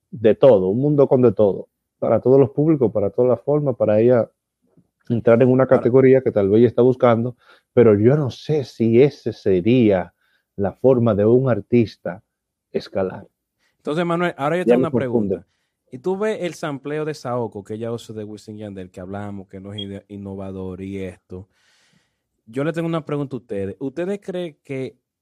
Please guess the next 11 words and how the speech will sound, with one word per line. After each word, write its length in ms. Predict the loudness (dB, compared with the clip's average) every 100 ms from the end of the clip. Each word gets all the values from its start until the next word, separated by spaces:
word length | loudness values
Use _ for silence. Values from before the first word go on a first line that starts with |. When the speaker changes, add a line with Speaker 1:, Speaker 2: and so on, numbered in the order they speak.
| _ _ _ _ _
Speaker 2:
Saoko, 840 | -20 -12 -8 -4 -4 -4 -8 -14 -14 _ -16
el 140 | -14
samplear 380 | -12 -12 -8 -8
la, 200 | -6 -8
la, 300 | -10 -10 -10
la 100 | -12
canción 320 | -14 -14 -10
de 100 | -10
Saoko, 540 | -8 -8 -8 -8 -16 -14
ese 280 | -14 -10 -10
hook, 460 | -10 -10 -10 -10